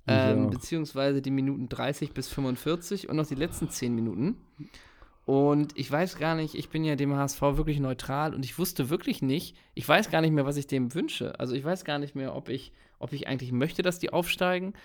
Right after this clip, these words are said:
Speaker 2: oder ob ich schon wieder denke, auch jetzt nach dem, nach dem Tor wieder in der vierundneunzigsten Minute.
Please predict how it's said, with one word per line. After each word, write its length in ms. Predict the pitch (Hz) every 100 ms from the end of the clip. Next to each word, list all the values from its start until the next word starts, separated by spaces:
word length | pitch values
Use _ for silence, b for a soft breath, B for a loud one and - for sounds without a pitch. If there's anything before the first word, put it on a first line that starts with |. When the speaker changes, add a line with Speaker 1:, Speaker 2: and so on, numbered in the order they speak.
| b b
Speaker 2:
oder 280 | - 143 147
ob 120 | 143 156
ich 140 | -
schon 160 | 160 147
wieder 180 | 151
denke, 380 | 139 147 156 143
auch 200 | 135 135
jetzt 260 | 139 135 131
nach 160 | 131
dem, 400 | - 127 123 120
nach 160 | 131 135
dem 240 | 131 120
Tor 260 | - 131 123
wieder 200 | 190 226
in 60 | 127
der 100 | 135
vierundneunzigsten 640 | 131 120 120 127 131 -
Minute. 380 | 123 127 127 147